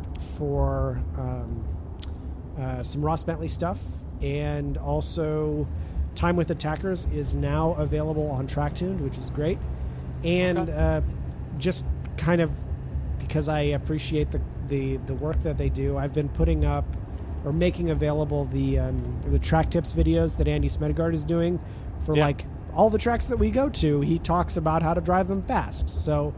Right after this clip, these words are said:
Speaker 2: Yeah, you got
Speaker 1: uh,
Speaker 2: good video links there, and yeah, like
Speaker 1: Yeah.
Speaker 2: you said, Ro-, Ross just sent us a few videos to cross post.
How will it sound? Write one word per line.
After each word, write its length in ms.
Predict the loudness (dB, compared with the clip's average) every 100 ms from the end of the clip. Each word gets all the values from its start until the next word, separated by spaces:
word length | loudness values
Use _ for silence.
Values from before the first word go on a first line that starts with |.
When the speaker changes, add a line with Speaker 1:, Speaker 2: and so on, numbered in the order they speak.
| -4
Speaker 2:
Yeah, 160 | -4 -4 -6
you 60 | -4
got 140 | -2 0
Speaker 1:
uh, 220 | 0 0
Speaker 2:
good 160 | 0
video 280 | -2 -2 -2
links 280 | -2 -4 -4
there, 240 | -4 -4 -4
and 200 | -6 -6 -8 -6
yeah, 140 | -4
like 120 | 0 0
Speaker 1:
Yeah. 80 |
Speaker 2:
you 40 | 0
said, 220 | -2 -4
Ro-, 200 | -4 -4 -4
Ross 320 | -2 -2 -2
just 180 | -4 -4
sent 140 | -4 -4
us 180 | -4
a 40 | -6
few 200 | -6 -4
videos 440 | -2 -2 -2 -4
to 140 | -6 -6
cross 280 | -4 -4 -2
post. 440 | -2 -2 -4 -6